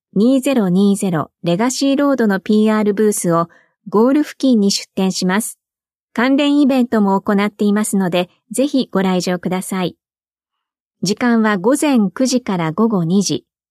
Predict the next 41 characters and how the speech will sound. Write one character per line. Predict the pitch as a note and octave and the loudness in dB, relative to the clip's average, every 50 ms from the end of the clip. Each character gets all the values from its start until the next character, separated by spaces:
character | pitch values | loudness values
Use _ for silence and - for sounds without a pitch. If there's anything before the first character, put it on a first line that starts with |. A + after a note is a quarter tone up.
| _ _ _ _ - | _ _ _ _ -8
場 | G#3 G3+ G#3 | -6 -4 -4
所、 | G#3 - - A#3 G#3+ - _ _ _ _ _ _ _ _ - | -4 -2 -2 -2 -2 -4 _ _ _ _ _ _ _ _ -4
ジ | F3 G#3 | -2 0
ェ | B3+ C#4 C#4 C#4 | 2 2 2 2
イ | |
ア | C#4 C#4 C4+ B3+ | 2 2 2 0
ー | A3 | 2
ル | F#3 F#3 F#3 - - _ | 2 0 0 -2 -4 _
青 | - G3+ A#3 C4 | 0 2 2 4
梅 | C#4 C4+ C#4 C4+ C4 | 2 2 2 2 0
駅 | C4 B3+ - B3+ | 0 0 0 2
前 | B3 B3 A#3+ A3+ F#3 E3 | 2 2 2 2 0 -2
周 | - - - G3+ G#3 G#3 | -4 -2 0 2 2 0
辺、 | G3 - - F#3+ F3+ D#3+ - _ _ _ _ _ _ _ _ - | 0 -2 -2 -2 -2 -4 -4 _ _ _ _ _ _ _ _ -4
大 | - A#3 B3+ B3+ B3+ | -2 0 0 0 0
会 | - - A#3 A3+ A3 G#3 F3 | 0 -2 0 0 0 0 0
ゴ | D#3 F3+ G3 A3+ B3+ | 0 0 2 2 2
ー | B3+ | 2
ル | C4+ C4+ | 0 0
付 | - - - | -2 -6 -6
近。 | - F#3 E3+ D3+ D3+ - _ _ _ _ _ _ _ _ _ _ _ _ _ _ _ - | -4 -2 -2 -2 -4 -8 _ _ _ _ _ _ _ _ _ _ _ _ _ _ _ -6
内 | F#3+ G3+ A3 A3 G#3 G3+ | -4 -2 0 0 0 0
容、 | G3+ G3+ G3 F#3 F3 - - _ _ _ _ - | 0 0 0 0 -2 -4 -8 _ _ _ _ -8
コ | - C4 C#4+ C#4+ | -4 -2 0 0
ー | B3+ | 0
ス | - - F#3+ | -2 -2 -4
紹 | F#3+ - - G3 G3 G3+ G3+ | -4 -2 0 0 0 0 -2
介、 | - - G3 F#3 F#3 - - _ _ _ _ _ _ _ | -4 -6 -4 -4 -4 -6 -8 _ _ _ _ _ _ _
オ | - F#3 | -2 0
リ | F#3 A#3+ | 2 2
ジ | B3 - C#4 C#4 | 0 0 0 0
ナ | C#4+ C#4+ | 0 0
ル | C#4 C#4+ C4+ | 0 0 0
グ | - C#4 C#4 | 0 0 -2
ッ | C4 _ | -2 _
ズ | - - | -4 -2
の | G#3 G#3 G#3 G3+ | 0 0 0 -2
配 | - - F3+ F#3+ G#3 | -2 -2 -2 -2 -2
布 | - - G3+ | -2 -2 -2
な | G3 G3 F#3 | -2 -2 -2
ど。 | E3 D#3 - | -2 -4 -6